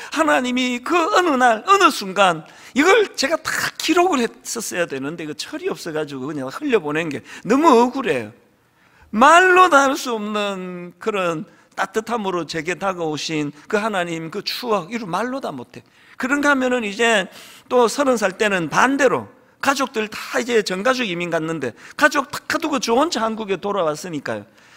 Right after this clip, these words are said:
세상에, 내가 서울 생활 생전에 처음 하다 보니까 막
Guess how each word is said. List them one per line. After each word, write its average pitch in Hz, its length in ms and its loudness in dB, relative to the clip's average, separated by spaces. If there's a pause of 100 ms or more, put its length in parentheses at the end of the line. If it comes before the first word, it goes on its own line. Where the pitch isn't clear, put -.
(180)
세상에, 302 600 0
내가 233 200 0
서울 262 400 0
생활 220 300 -2
생전에 277 500 2
처음 226 340 0
하다 220 180 0
보니까 208 420 -4
막 139 220 -2